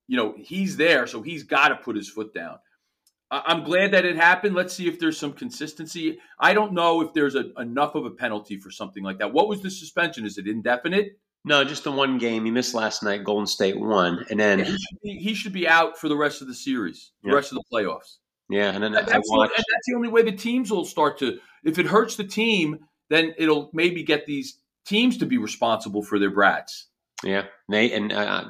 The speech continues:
Speaker 2: what I found interesting is Steve Kerr made no attempt to stop him. Steph Curry made no attempt to stop. In fact, Kerr, Kerr pleaded that, hey, once he gets into a tantrum, it's pointless, which is kind of,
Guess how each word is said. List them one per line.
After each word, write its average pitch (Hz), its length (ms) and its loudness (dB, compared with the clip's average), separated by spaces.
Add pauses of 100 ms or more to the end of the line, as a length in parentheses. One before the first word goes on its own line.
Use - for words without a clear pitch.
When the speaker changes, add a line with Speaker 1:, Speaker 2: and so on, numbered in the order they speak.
(140)
Speaker 2:
what 101 240 -2
I 101 100 4
found 101 320 0
interesting 101 440 0
is 92 100 -4
Steve 110 340 -4
Kerr 110 220 2
made 92 240 0
no 95 520 2 (540)
attempt 104 460 -4
to 95 80 -6
stop 101 420 0
him. 104 320 -2
Steph - 360 -4
Curry 107 240 0
made 95 180 -2
no 101 140 0
attempt 95 320 -6
to 98 80 -8
stop. 98 300 0
In 95 100 -10
fact, 95 240 -2
Kerr, 117 320 2 (880)
Kerr 120 300 2
pleaded 104 440 0
that, 95 180 4
hey, 113 120 2
once 107 260 4
he 113 100 0
gets 101 200 2
into 98 220 -2
a 90 60 2
tantrum, 95 480 -4
it's 85 120 -8
pointless, 92 960 -2
which 92 180 -2
is 95 100 -2
kind 95 220 2
of, 90 120 0